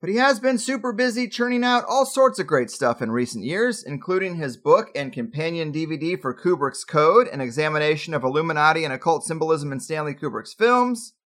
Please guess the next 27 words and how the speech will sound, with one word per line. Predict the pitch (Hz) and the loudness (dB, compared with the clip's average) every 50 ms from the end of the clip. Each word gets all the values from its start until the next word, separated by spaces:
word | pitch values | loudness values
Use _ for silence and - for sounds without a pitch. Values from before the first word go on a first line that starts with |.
| _ _ _ _ _ _ - | _ _ _ _ _ _ -6
his | 123 147 147 | -4 -4 -4
two | - - 220 226 | -4 -4 -4 -2
thousand | 220 208 196 208 196 190 202 190 | 0 0 0 0 0 -2 -4 -2
seventeen | - 254 269 277 254 214 147 165 151 139 139 | 0 2 2 2 0 -2 -6 -6 -6 -6 -4
title, | 127 143 127 131 143 175 190 | 0 2 4 4 6 4 4
The | 156 135 | 2 2
Dark | 110 156 151 147 139 - - | 4 4 4 4 4 0 0
Path, | 147 135 135 156 208 247 247 - | 2 4 6 6 4 4 2 -2
Conspiracy | - - 143 - - 170 165 165 170 156 156 165 160 | -8 -8 -8 -8 -4 -2 0 0 0 0 -2 -6 -8
Theories | 151 170 175 175 175 165 147 | -4 -2 0 0 0 2 2
of | 165 156 | 2 2
the | 151 156 | 2 2
Illuminati | 151 147 170 175 165 165 165 165 175 180 185 175 | 0 2 2 0 2 4 6 6 6 6 4 2
and | 160 | 0
Occult | 143 - - 180 175 170 - | -2 0 4 4 4 4 4
Symbolism | - - 175 175 175 175 180 180 156 170 170 | 0 -4 -4 -2 0 2 2 0 0 -4 -8
in | 160 151 | -8 -2
Pop | 143 170 165 170 165 - | 4 6 6 6 6 4
Culture, | - 175 180 185 185 - 208 208 214 214 | 4 4 6 4 4 2 0 -2 -2 -2
the | 170 151 | -4 -4
New | 147 156 175 175 175 | -4 -4 -2 2 4
Age | 170 170 175 143 151 | 4 2 2 0 -4
Alien | 160 170 175 175 175 170 | -2 0 0 0 -2 -2
Agenda | 165 160 151 127 156 170 180 180 175 156 | -4 -6 -4 -2 -2 -2 0 0 0 0
and | 123 139 - | -2 -2 -8
Satanic | - 147 123 - - - 170 170 165 170 165 - | -10 -10 -10 -8 -8 -6 -6 -4 -6 -6 -6 -8
Transhumanism | - 165 160 147 139 123 - 202 262 294 240 151 127 117 104 110 123 139 160 | -6 -6 -6 -4 -6 -6 -8 -8 -6 -6 -4 -4 -4 -4 -4 -6 -6 -8 -8